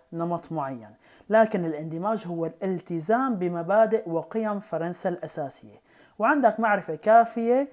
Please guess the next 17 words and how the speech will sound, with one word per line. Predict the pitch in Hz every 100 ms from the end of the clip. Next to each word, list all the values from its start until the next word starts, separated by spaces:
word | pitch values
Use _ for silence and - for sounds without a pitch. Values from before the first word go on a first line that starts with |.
| - -
باللغة | 180 185 208 208 214
والتاريخ | 170 165 165 160 190 202 -
والثقافة | 156 - 156 196 208 208 214 220 220 _
والمجتمع | 175 165 170 160 233 240 214
الفرنسي، | 202 196 202 - 226 220 - _ -
وبنفس | 165 170 202 208 190
الوقت | 180 180 175
تعرف | 196 180 160
حقوقك | - - 170 160 - 202 196 -
وواجباتك | 160 156 156 147 160 185 190 196 190 - _ _ -
كمواطن | 170 165 156 170 170 170
فرنسي. | 147 151 117 - - - - -
ولهذا | 165 175 277 294
السبب | - 185 175 170
رح | 165 180
يدعوك | 165 190 269 214
لمقابلة | 165 160 220 226 214 220